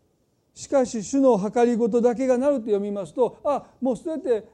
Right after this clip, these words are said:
神様決めているんだ」っていうふうにもう読め、読めますよね。ですからヨブの場合は、ヨブの子供たちが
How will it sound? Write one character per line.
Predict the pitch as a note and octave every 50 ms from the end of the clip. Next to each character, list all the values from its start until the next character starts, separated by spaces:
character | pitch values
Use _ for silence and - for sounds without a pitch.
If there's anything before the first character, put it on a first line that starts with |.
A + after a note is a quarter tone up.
| _
神 | - D4 D4 C4
様 | - C4 A3+ F#3
決 | - C4
め | C#4 C#4
て | A#3+ C#4
い | D4
る | D4 D4+ C4
ん | A3+
だ」 | A3+ A#3+
っ | A#3+
て | A#3 - -
い | G#3
う |
ふ | F#3+
う | G#3+
に | G#3 G3+
も | G#3 G#3+ G3+
う | F#3
読 | G#3 A3+
め、 | A3 G3
読 | - - - A#3
め | A#3 A3
ま | F#3+ F3+ -
す | - -
よ | D3+ C3
ね。 | F3 G#3+ C4+ _ _ _ _ _ _ _ _ _ _ _ _ _ _ _ _ _ _ _ _ _ _ _ _ -
で | B3+
す | G#3 -
か | - A#3
ら | A3
ヨ | B3+ C#4+
ブ | C4
の | B3+ A#3
場 | G3+ G#3+ G3+
合 | G3+ G#3+
は、 | A#3 A3+
ヨ | G#3+ B3+ C4
ブ | B3+
の | A#3 A3 E3
子 | G#3
供 | G#3 A#3 A3+ G#3+
た | F#3+ G3 F3+
ち | - - F#3+
が | G3 G#3+ G3+ F#3 E3+ D3+ -